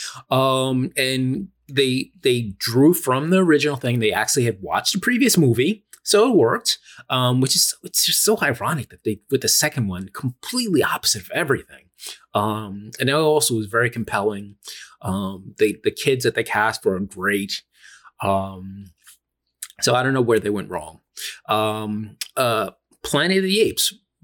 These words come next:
weird one to call, but, um, and when I'm talking about remakes, I'm not talking about the remake that they did in, like,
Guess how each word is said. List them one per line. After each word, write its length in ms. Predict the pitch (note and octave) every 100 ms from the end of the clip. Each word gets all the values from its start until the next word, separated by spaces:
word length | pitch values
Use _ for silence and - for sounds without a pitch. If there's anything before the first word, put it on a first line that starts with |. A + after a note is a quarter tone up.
| G#2+
weird 240 | B2 C3
one 160 | B2 A#2+
to 80 | A#2
call, 500 | - G#2 C3+ F#3 _ - - _
but, 260 | C3+ B2+ B2
um, 300 | B2 A#2 A#2
and 200 | C3 B2+
when 120 | C3+
I'm 80 | C#3
talking 280 | C#3 D3+ D3+
about 200 | A#2+ G#2
remakes, 340 | A#2+ B2+ C3+
I'm 140 | G2 G2+
not 220 | C#3+ G3
talking 340 | G3 F#3+ F3+
about 340 | E3 C#3+ C#3 G3
the 100 | -
remake 400 | B2 C#3+ C3 -
that 140 | A2
they 80 | G#2+
did 240 | A2 A2
in, 60 | A2
like, 200 | F#2 F2+